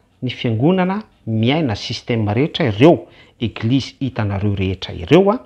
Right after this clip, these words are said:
misy trésorier, misy président, misy, euh, secrétaire, misy conseiller, misy sisy zay le hoe systématique rafitra. Ireo fiangonana miaina système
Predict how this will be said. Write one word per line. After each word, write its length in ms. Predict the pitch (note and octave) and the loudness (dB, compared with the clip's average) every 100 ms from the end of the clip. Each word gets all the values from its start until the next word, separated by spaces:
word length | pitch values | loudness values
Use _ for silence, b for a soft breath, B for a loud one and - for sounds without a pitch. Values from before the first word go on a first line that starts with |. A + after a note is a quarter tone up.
| b b b b - | b b b b -8
misy 220 | G#2+ - | -6 -6
trésorier, 760 | A#2+ G#2 - G2 B2+ D#3+ E3 | -2 -2 -2 2 4 6 6
misy 260 | C#3 G#2+ - | 2 -2 -6
président, 880 | - A2 G2 F2+ F2 C3 F3+ F#3 E3 | -8 -6 -6 -8 -4 2 4 4 4
misy, 600 | B2 C#3 E3 - F3+ F#3 B B B B | 2 2 0 -2 -2 -2 B B B B
euh, 300 | - A#1 - | -8 -8 -8
secrétaire, 1000 | - - A2+ A2 G#2+ - F#3 G3 G3 G3 | -6 -6 -4 -2 -2 4 4 6 6 4
misy 600 | D3 B2 E3 G3+ F#3 G3+ | 4 4 4 4 0 -4
conseiller, 520 | F#3 C3 - A#2+ E3 | -2 -4 0 2 2
misy 360 | E3 A#2+ - C3+ | 2 -2 -6 -8
sisy 140 | - | -8
zay 220 | C3+ - D#3+ | -8 -2 0
le 120 | D#3+ | 2
hoe 100 | D#3+ | 0
systématique 800 | - C3 - B2 A2+ A2 F3+ F3+ | -4 -10 -4 -2 -2 -2 -2 -2
rafitra. 520 | A#2 C#3 F#3 - - - _ _ _ _ _ _ _ _ _ _ _ _ _ _ _ _ _ _ _ _ _ _ _ _ _ _ _ _ _ _ _ _ _ _ _ _ _ _ _ _ _ - | 2 2 0 -4 -12 -14 _ _ _ _ _ _ _ _ _ _ _ _ _ _ _ _ _ _ _ _ _ _ _ _ _ _ _ _ _ _ _ _ _ _ _ _ _ _ _ _ _ -4
Ireo 240 | A#2 C#3+ | 0 2
fiangonana 640 | - B2+ G2+ C3 C3 G2+ F#2 | 2 0 0 0 -2 -4 -6
miaina 380 | F#2+ B2 B2+ | 2 2 2
système 680 | F#2+ - - - A#2+ G#2 F#2+ | -4 -10 -14 -10 -6 -6 -6